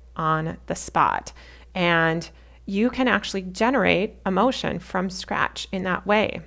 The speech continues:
Now, of course, there are thoughts that go along with that emotion that create it too.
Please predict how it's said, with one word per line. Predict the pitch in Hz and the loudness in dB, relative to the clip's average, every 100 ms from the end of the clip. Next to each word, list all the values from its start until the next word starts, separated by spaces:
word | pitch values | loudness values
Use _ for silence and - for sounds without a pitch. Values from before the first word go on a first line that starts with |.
| - - - - - - - - | -18 -20 -20 -20 -20 -20 -20 -8
Now, | 202 208 202 | 2 6 6
of | 196 | 4
course, | - 294 233 - - - - - - | 4 6 6 4 -6 -14 -20 -8 4
there | 196 196 - | 6 8 6
are | 185 | 4
thoughts | - 233 233 - - - | 4 8 8 8 4 0
that | - - - | 6 6 6
go | 185 175 | 4 6
along | 165 180 160 156 | 8 10 10 8
with | 165 - | 0 2
that | 175 - | 2 2
emotion | 175 180 185 165 175 | 2 2 0 -4 0
that | - 147 - - | 0 -2 -6 -20
create | - - 165 160 | -8 -2 0 2
it | 156 - | 0 -2
too. | - 277 180 - | 0 4 4 2